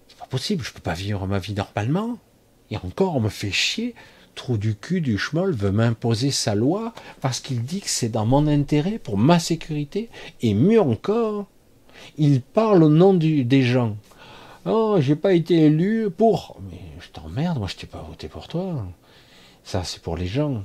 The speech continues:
ça c'est pour les présidents, les, les ministres, les gens qui, qui font les guignols, qui font le petit théâtre là,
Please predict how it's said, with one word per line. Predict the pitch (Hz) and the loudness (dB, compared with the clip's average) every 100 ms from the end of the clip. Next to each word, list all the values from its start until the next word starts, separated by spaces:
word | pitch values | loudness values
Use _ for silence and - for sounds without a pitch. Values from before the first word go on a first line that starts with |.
| - | -12
ça | - - | -18 -14
c'est | - - | -14 -16
pour | - 90 | -12 -10
les | 85 | -10
présidents, | - 87 95 113 135 131 | -10 -10 -6 0 2 2
les, | 120 92 87 - - | 2 0 -2 -8 -10
les | 90 87 | -10 -6
ministres, | 104 117 139 127 - | -6 -4 -4 -4 -8
les | 95 | -6
gens | 117 110 - - - - | -6 -6 -12 -20 -20 -18
qui, | - 98 98 90 82 - | -12 -8 -8 -8 -10 -16
qui | - | -16
font | - | -8
les | 101 92 | -6 -4
guignols, | 98 113 143 160 131 92 90 - _ _ _ 156 147 - _ | -4 0 2 2 0 -2 -6 -14 _ _ _ -14 -14 -16 _
qui | - - | -20 -18
font | - 95 | -14 -12
le | 85 | -12
petit | - - - | -14 -20 -16
théâtre | - 98 107 - - | -12 -12 -12 -16 -16
là, | 80 78 | -16 -16